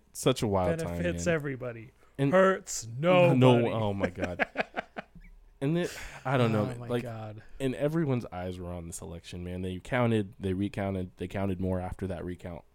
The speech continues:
Speaker 1: And then they counted again just for, just to be safe.
Speaker 2: Yeah.
Speaker 1: And nothing changed.
Speaker 2: People telling me that, uh, there's an algorithm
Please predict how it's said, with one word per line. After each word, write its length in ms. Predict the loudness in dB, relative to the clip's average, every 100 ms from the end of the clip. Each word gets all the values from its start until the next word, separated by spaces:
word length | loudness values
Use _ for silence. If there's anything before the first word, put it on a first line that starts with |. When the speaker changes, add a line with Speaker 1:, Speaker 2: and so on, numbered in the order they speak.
| _ _ _ _ 0
Speaker 1:
And 80 | 4
then 100 | 4
they 80 | 4
counted 280 | 2 2
again 240 | 2 0 0
just 160 | 0
for, 160 | 0 -2 -2 -6
just 260 | -4 -4
to 60 | -4
be 80 | -6
safe. 320 | -6 -12 -16 -16
Speaker 2:
Yeah. 280 | -14 -16 -18 _ _ 0
Speaker 1:
And 220 | 2 0 -4 _ _ _ _ -20 -10
nothing 380 | -4 -4 -2 -6
changed. 480 | -4 -6 -6 -10 -12
Speaker 2:
People 320 | -10 -10 -10
telling 460 | -6 -6 -6 -8
me 340 | -8 -8 -8 -12 -16 _ -18
that, 200 | -10 -8
uh, 320 | -6 -8 -10 -8
there's 200 | -8 -8
an 100 | -8
algorithm 800 | -4 -4 -2 -4 -4 -6 -10 -12